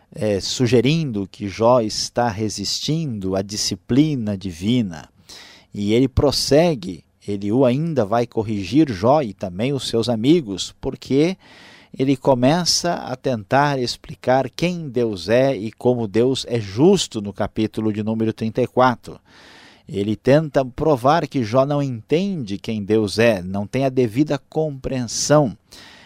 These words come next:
Ele não sabe como é a relação do homem com Deus e assim ele tenta explicar, consertar a teologia de Jó, ampliando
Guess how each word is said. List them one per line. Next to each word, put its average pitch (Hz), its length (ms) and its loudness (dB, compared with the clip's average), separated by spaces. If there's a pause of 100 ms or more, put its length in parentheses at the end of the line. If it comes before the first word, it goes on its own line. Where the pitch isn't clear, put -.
(140)
Ele 107 220 0
não 120 180 0
sabe 139 720 2
como 147 560 -2 (120)
é 131 360 4
a - 100 -6
relação 127 760 -2
do 107 140 -4
homem 117 360 4
com 101 240 -10
Deus 131 600 2
e 120 100 -2
assim 135 540 -4
ele 127 480 -2 (420)
tenta 143 420 2
explicar, 151 800 2
consertar 156 1300 0
a 117 60 0
teologia 104 580 -2
de 98 140 -6
Jó, 113 380 2 (500)
ampliando 139 1120 0